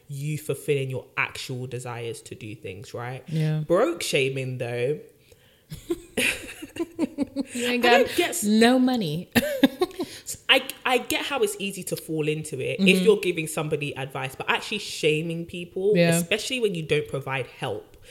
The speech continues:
Speaker 1: like, you actually don't provide assistance that helps people to understand how do they get out of this situation.
Speaker 2: Mm.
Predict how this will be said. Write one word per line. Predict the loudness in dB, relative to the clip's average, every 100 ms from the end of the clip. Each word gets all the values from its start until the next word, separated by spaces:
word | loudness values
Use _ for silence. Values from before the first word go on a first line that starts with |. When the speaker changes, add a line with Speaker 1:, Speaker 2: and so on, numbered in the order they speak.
| -18 -6
Speaker 1:
like, | -4 -2
you | -2
actually | -2 -2 -4
don't | -4 -4
provide | -6 -4 -6
assistance | -8 -6 -8 -6 -12 -10
that | -12
helps | -8 -6 -6
people | -10 -12 -12
to | -14 -12
understand | -10 -10 -10 -10 -10 -12 -18 -20
how | -4 -4
do | -2
they | -4 -4
get | -6 -8
out | -12
of | -12
this | -10 -10
situation. | -10 -8 -6 -6 -8 -10 0
Speaker 2:
Mm. | 2 4